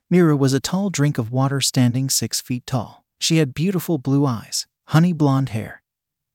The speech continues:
medium to small breasts with pert nipples. She had a very athletic build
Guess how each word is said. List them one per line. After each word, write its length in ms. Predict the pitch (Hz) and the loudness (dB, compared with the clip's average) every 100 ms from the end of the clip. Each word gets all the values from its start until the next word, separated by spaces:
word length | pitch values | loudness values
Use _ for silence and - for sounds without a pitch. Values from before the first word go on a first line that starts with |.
| _ _ 143 | _ _ 2
medium 340 | 180 160 131 | 4 4 2
to 140 | 131 | 0
small 320 | - 143 147 139 | -2 -2 -2 -2
breasts 440 | 117 107 - - | -4 -4 -4 -6
with 160 | 117 - | -8 -6
pert 200 | 143 156 | -6 -4
nipples. 600 | 127 - - - - - | -4 -6 -12 -10 -12 -10
She 180 | - 180 | -2 2
had 140 | 170 147 | 4 2
a 60 | |
very 420 | 117 156 185 196 | 0 0 0 0
athletic 480 | 185 170 139 131 - | -4 -4 -4 -4 -6
build 360 | 120 95 - | -8 -8 -10